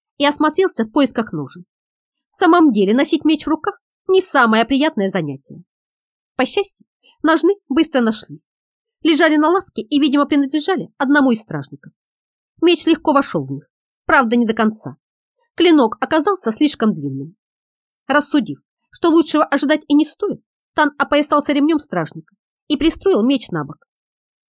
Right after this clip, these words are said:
«Сигмон, послушайте, вы бы оделись. Ваш наряд нельзя назвать приличным». Латуя с удивлением оглянулся.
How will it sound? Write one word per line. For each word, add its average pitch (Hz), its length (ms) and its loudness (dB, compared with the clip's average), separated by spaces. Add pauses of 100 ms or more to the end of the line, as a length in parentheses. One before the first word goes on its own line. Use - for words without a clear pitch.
(180)
«Сигмон, 233 420 -2 (100)
послушайте, 214 600 -6 (220)
вы 330 160 2
бы 339 100 2
оделись. 208 480 -2 (420)
Ваш 311 220 2
наряд 349 220 0 (200)
нельзя 311 360 4
назвать 247 400 0
приличным». 175 560 -4 (840)
Латуя 269 480 0 (220)
с - 120 -8
удивлением 277 560 2
оглянулся. 190 600 -6